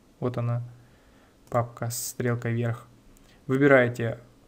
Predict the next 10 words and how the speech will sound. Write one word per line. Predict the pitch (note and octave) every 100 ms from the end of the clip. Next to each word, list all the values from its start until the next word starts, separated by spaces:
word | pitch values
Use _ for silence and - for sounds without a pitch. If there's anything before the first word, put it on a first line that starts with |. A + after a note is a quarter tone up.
| _ -
подготовленный, | B2 B2+ B2+ B2 A#2 A#2 A#2 A#2 A#2
скачанный | - A#2+ A#2+ - A#2 A2
файл | - A#2 A2
торрента. | G#2+ C3+ E3 F3 G3 F#3+ _ - - _ _ _ _ _ _ - - - _ _ _ _ _ _ _ _ _ - - _ _ _ _ -
И | -
после | D#3 D3+
этого | C3
нажимаете | B2 A#2+ C3+ C3 B2
кнопку | C#3 A#2 C#3 -
«Ок». | C#3 A#2